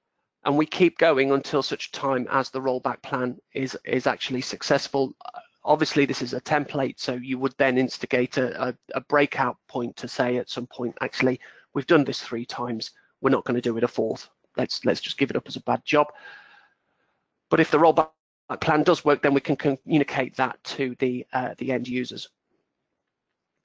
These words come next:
For the change repair plan as well, then it's essentially the same activity, but slightly different wording. Um, we, we review the, uh, the repair plan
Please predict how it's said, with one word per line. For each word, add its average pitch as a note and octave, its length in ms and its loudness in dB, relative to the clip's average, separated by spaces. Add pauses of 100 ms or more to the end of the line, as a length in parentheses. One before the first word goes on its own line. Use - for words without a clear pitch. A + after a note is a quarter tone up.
(3750)
For E3+ 180 10
the D3+ 240 6
change F3 320 4
repair G3 320 4
plan D#3+ 480 2
as - 160 -6
well, E3 220 6
then D3 180 4
it's C#3+ 160 -6
essentially D3+ 480 0
the C#3+ 120 -8
same C#3+ 300 2
activity, C#3+ 600 -4
but B2+ 220 -14
slightly C3 400 -8
different C3 420 -10
wording. D#3+ 500 4 (600)
Um, B2+ 460 -8 (100)
we, C3 400 -4
we B2+ 380 -8 (340)
review D3 420 6
the, C#3+ 380 8
uh, B2 160 6
the B2+ 120 -2
repair C#3 360 2
plan C3+ 360 0